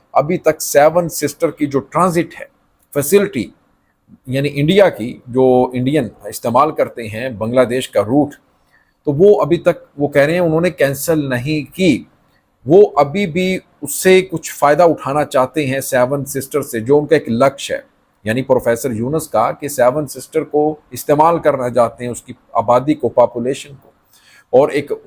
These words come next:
بنگلہ دیش کو ایک ٹریڈنگ ہب بنانا چاہتے ہیں۔ لگتا ہے وہ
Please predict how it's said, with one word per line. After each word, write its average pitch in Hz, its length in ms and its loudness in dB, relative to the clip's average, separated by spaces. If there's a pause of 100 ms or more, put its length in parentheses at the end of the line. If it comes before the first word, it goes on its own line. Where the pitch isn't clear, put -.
بنگلہ 151 300 4
دیش 139 260 -2
کو 156 100 -2
ایک - 180 -4
ٹریڈنگ 147 420 0
ہب 151 160 2
بنانا 135 320 2
چاہتے 120 440 -2
ہیں۔ 104 140 -10 (340)
لگتا 139 480 2
ہے 127 240 2
وہ 139 300 2